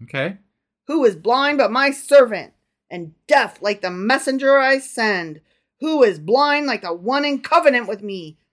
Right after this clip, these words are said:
Speaker 2: Blind like the servant of the Lord? Fuckers."
Speaker 1: <laughs>
Speaker 2: You have, <laughs> I couldn't do it with a straight face, sorry.
Speaker 1: Yeah, right.
Speaker 2: "You have seen many things, but you pay no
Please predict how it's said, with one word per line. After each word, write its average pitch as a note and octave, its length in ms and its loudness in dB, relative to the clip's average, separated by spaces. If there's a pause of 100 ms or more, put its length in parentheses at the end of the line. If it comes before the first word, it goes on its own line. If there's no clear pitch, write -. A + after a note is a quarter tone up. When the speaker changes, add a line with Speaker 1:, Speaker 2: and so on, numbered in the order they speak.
(160)
Speaker 2:
Blind B3 460 0
like F#3 180 -4
the E3+ 100 -14
servant D#4+ 520 2
of D#4 140 0
the D#4 100 4
Lord? G3 640 2 (640)
Fuckers." A#3 640 -4 (340)
Speaker 1:
<laughs> D4 120 2 (460)
Speaker 2:
You C4 220 6
have, A#4+ 240 4 (420)
<laughs> - 1120 -6
I A#3 80 0
couldn't B3+ 240 -2
do A3 140 -2
it G#3 60 -6
with G3+ 100 -8
a - 20 -18
straight F#3 240 -12
face, F3 200 -10
sorry. A2 100 -6
Speaker 1:
Yeah, F#2+ 260 -4
right. F#2 220 -10 (320)
Speaker 2:
"You D#4+ 500 2
have A#3+ 180 -2
seen G3 380 -4
many C4 260 0
things, F3+ 480 -6
but E3 360 -6
you E3 140 -16
pay G3 220 -6
no A3+ 240 -2